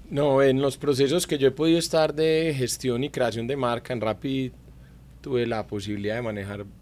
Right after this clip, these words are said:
bastante tiempo los temas de marca también en, en diferentes partes, pero puntualmente Club nace del corazón de las vivencias que había tenido y mezclado pues como con el plan de negocio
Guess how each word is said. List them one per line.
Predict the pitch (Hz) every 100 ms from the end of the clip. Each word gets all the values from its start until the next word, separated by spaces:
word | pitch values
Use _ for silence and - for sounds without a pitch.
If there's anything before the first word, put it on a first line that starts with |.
| -
bastante | 113 - 123 113 120
tiempo | - 113 104 110
los | 98
temas | - 101 113 113
de | 101
marca | 98 98 95 110
también | 110 101 95 95 98 104 98
en, | 113 90 90 - 120 92 - - - -
en | 95
diferentes | 92 92 92 - 104
partes, | - 110 - -
pero | 110 101 - - - - -
puntualmente | - 123 107 123 120 135 135 143
Club | 139 147 139
nace | 143 135 135
del | 143 113
corazón | - 110 107 101 113 113 113 113 113 - - - - - - - -
de | 127 127
las | 131 113 107
vivencias | 110 113 110 110 135
que | - 120 110 107 104 104 -
había | 104 104 110
tenido | - 113 107 107 117
y | 127
mezclado | 107 - 110 107 110
pues | 127 110
como | 135 117 101
con | 90 107
el | 104 95
plan | 92 110 107
de | 120
negocio | 110 101 98 110 120 117